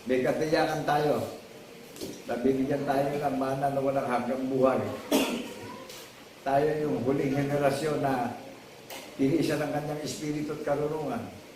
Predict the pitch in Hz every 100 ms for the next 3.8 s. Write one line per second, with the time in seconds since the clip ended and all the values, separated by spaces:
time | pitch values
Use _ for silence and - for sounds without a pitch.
0 | - - - - 131 139 160 165 147 139
1 | 139 143 147 147 160 147 117 - - -
2 | - 117 131 143 143 151 143 139 147 139
3 | 139 135 139 135 147 147 127 113